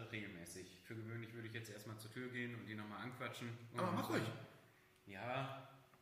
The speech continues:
Speaker 1: äh, jetzt bin
Speaker 2: Bin
Speaker 1: ich
Speaker 2: du
Speaker 1: selber so ein bisschen hin und her gerissen gerade, weil wir auch noch so vermummt sind.
Speaker 2: Ah, alles
Speaker 1: Einmal
Speaker 2: klar.
Speaker 1: kurz zuwinken, aber
Speaker 2: Ja.
Speaker 1: ja.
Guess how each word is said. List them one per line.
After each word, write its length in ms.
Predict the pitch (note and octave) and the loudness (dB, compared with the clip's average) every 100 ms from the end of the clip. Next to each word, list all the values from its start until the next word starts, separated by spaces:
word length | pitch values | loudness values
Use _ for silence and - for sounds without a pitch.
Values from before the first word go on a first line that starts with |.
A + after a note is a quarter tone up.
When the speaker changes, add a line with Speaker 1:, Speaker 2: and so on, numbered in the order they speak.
| - A2 | -16 -10
Speaker 1:
äh, 20 | G#2+ G#2+ G#2+ G#2 G#2 G#2 - - - - - - - | -6 -4 -4 -4 -8 -12 -16 -18 -20 -20 -20 -20 -20
jetzt 120 | - | -6
bin 100 | - | -2
Speaker 2:
Bin 20 | A2 | 0
Speaker 1:
ich 40 | A2 | 4
Speaker 2:
du 0 | |
Speaker 1:
selber 260 | A2+ G#2+ | 6 8
so 80 | G#2+ | 6
ein 80 | G#2+ | 4
bisschen 200 | G#2 G#2+ | 0 -2
hin 180 | G2 G#2 | -2 -4
und 100 | G2+ | -2
her 120 | G#2 | 0
gerissen 340 | G2 F#2+ F#2+ - | 0 0 2 4
gerade, 240 | - G2+ G2+ | 4 4 4
weil 180 | G#2 | 4
wir 120 | G#2 G2+ | 4 4
auch 40 | |
noch 100 | G#2 | 0
so 100 | - | -4
vermummt 420 | A2 A2+ B2 C#3 | 0 2 4 2
sind. 300 | - B2 A#2 A2+ - | 4 4 4 0 4
Speaker 2:
Ah, 360 | C3+ C3+ C3 A2+ | 6 8 8 8
alles 120 | A2+ | 6
Speaker 1:
Einmal 200 | A2 A2+ | 4 2
Speaker 2:
klar. 60 | A2+ | 2
Speaker 1:
kurz 200 | A2 - | 0 0
zuwinken, 520 | A#2+ A#2 A2+ A2+ A2 | 0 0 0 0 0
aber 160 | - A#2+ | 0 0
Speaker 2:
Ja. 200 | F#2+ F#2+ - - - - | 0 -2 -8 -14 -16 -6
Speaker 1:
ja. 220 | F2+ F#2 | -4 -4